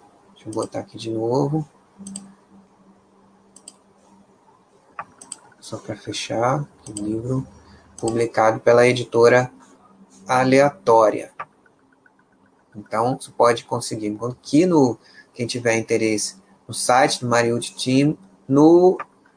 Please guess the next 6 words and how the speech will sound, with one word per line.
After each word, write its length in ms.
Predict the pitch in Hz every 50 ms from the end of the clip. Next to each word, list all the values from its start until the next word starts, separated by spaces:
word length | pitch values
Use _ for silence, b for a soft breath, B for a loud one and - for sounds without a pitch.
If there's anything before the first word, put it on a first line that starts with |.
| _ _
na 320 | - - 202 156 139 127 127
Amazon, 420 | 135 151 170 180 170 190 202 208 208 _ _ _ _ _ _ _ _ _ _ _
na 120 | _ 113 110
versão 520 | 110 117 - - - 113 110 107 104 104 - _ _ _ _
de 140 | 123 117 127
texto, 540 | 131 - 123 120 131 139 139 - - -